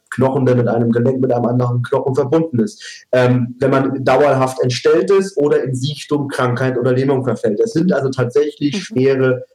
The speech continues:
Speaker 1: Verletzungserfolge. Es gab da, ähm, zweitausendsechzehn wurde da übrigens auch eine Studie, äh,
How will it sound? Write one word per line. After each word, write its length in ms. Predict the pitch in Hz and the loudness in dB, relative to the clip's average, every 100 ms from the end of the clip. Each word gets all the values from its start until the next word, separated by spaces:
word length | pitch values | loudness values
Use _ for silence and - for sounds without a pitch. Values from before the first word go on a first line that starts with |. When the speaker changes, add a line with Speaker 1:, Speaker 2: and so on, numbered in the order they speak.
| _ - | _ -8
Speaker 1:
Verletzungserfolge. 1120 | 135 139 156 - 127 101 92 85 73 71 - _ - - - - | 0 2 2 0 0 -2 -4 -6 -8 -6 -8 _ -20 -20 -20 -8
Es 160 | - 123 | -4 -2
gab 220 | 147 165 | 0 0
da, 340 | 175 160 151 - | 2 2 2 0
ähm, 340 | 143 139 139 | 0 0 -2
zweitausendsechzehn 920 | 135 143 151 147 131 156 - 180 165 | -2 0 0 0 0 -2 -2 -2 -2
wurde 400 | 139 143 147 147 131 | 0 0 2 0 0
da 200 | 131 123 | -2 -2
übrigens 280 | 135 143 | -6 -4
auch 100 | 131 | -2
eine 100 | 127 | -2
Studie, 400 | 123 - 151 165 | -4 -6 -6 0
äh, 420 | 165 165 131 131 | 2 4 2 0